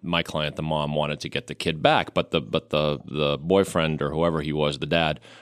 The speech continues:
was not receptive to this. And so it became a question of, would it be legal for her to go down there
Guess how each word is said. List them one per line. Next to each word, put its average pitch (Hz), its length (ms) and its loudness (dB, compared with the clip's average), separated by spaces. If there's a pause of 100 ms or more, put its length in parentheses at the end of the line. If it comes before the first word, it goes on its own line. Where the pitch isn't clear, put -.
(100)
was 92 160 2
not 90 160 6
receptive - 540 -2
to 80 100 -2
this. 73 380 -2
And 85 160 -4
so 80 360 0 (600)
it 92 220 0
became 101 420 2
a 87 60 2
question 95 640 0
of, 80 480 2
would 92 240 2
it 87 120 0
be 90 100 0
legal 95 320 4
for 85 220 0
her 82 200 2
to 82 100 0
go 85 200 2
down 71 300 0
there 69 340 -2